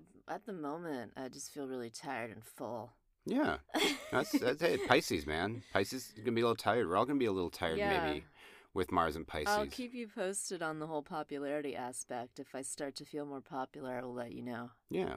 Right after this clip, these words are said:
Speaker 2: Well, you are doing one of your, uh, interviews next week.
Speaker 1: I am.
Speaker 2: Yeah. So they're calling, you know, the producers are reaching out to you. They're like, "We want Elmy." Whether or
Speaker 1: That's
Speaker 2: not they know
Speaker 1: right.
Speaker 2: you have a Pisces moon, I don't know.
Speaker 1: That's right.
Speaker 2: But unconsciously, they're drawn to it.
Speaker 1: Yeah.
Speaker 2: This Tuesday,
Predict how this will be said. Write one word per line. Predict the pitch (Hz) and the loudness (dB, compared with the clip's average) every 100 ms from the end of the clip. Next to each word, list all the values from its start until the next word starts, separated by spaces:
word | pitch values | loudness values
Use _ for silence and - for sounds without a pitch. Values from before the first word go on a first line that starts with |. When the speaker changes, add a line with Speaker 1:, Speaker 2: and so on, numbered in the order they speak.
| 78 | 0
Speaker 2:
Well, | 104 | 6
you | 135 | 8
are | 131 151 | 8 6
doing | 139 110 | 6 6
one | 98 | 4
of | 95 85 | 4 2
your, | 92 82 80 | 2 4 4
uh, | 76 73 73 - | 4 2 -2 0
interviews | 120 95 73 67 69 - - | 0 2 -2 -4 -8 -10 -8
next | 85 69 - | -6 -6 -6
week. | 67 71 - _ _ | -8 -8 -14 _ _
Speaker 1:
I | 151 | -8
am. | 151 165 160 123 127 | -6 -4 -6 -8 -4
Speaker 2:
Yeah. | 117 123 85 - | 0 2 0 -4
So | - 90 | -4 0
they're | 92 92 | 2 4
calling, | - 90 87 67 - | 4 4 2 -2 -6
you | 90 92 | -2 0
know, | |
the | 80 | 0
producers | 76 - 87 82 82 | -4 -2 -2 0 -4
are | 80 | -2
reaching | 80 78 87 | -2 -2 -2
out | 76 | -2
to | - | -2
you. | 76 | -2
They're | 85 | 0
like, | 87 80 | -2 -2
"We | 110 | 0
want | 120 - | 0 0
Elmy." | 87 110 78 53 - - | -2 -2 -2 -8 -14 -2
Whether | 95 101 | 2 4
or | |
Speaker 1:
That's | 98 | 4
Speaker 2:
not | 98 | 4
they | 90 | 4
know | 92 | 2
Speaker 1:
right. | |
Speaker 2:
you | 90 | 2
have | 80 | 0
a | |
Pisces | - 85 - 73 | 0 -2 -2 -4
moon, | 80 107 82 | -2 0 0
I | |
don't | 73 67 | -2 -2
know. | 87 120 52 | -2 -4 -4
Speaker 1:
That's | 151 - | -8 -8
right. | 160 233 151 _ _ | -10 -10 -12 _ _
Speaker 2:
But | 85 | 0
unconsciously, | 85 78 95 104 - 90 80 | 0 0 2 2 0 -4 -4
they're | 71 71 | -4 -4
drawn | 76 85 87 | -2 -2 -2
to | - | -4
it. | 69 - - - | -6 -8 -18 -14
Speaker 1:
Yeah. | 143 156 139 | -12 -14 -2
Speaker 2:
This | 123 143 - | 4 4 2
Tuesday, | - 139 147 131 | 2 2 4 6